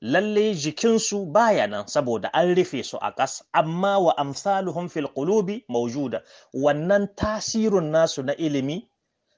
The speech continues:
zai wanzu har abada cikin zukatan mutane da ƙwaƙwalen mutane da rayuwar mutane. Kaga a nan a matakin farko idan ka ɗauki wannan, ya kai ɗana, ya kai abokina,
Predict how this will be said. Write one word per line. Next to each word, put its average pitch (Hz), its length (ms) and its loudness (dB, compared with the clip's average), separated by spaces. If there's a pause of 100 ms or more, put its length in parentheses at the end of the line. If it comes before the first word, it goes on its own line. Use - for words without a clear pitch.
zai 135 220 -4
wanzu 120 320 -2
har 143 240 -4
abada 110 380 -2
cikin 120 280 -8
zukatan 107 560 -6
mutane 110 380 -6
da 98 100 -6
ƙwaƙwalen 101 460 -8
mutane 104 460 -8
da 98 120 -8
rayuwar 92 360 -12
mutane. - 440 -16 (800)
Kaga 151 420 -8
a 123 120 -10
nan 120 280 -8
a 104 80 -10
matakin 127 600 -8
farko 170 600 -6 (440)
idan 120 280 -8
ka - 120 -8
ɗauki 104 320 -12
wannan, 151 440 0 (840)
ya 120 180 -2
kai 120 220 -8
ɗana, 107 480 -6
ya 127 200 0
kai 127 180 -4
abokina, 104 760 -4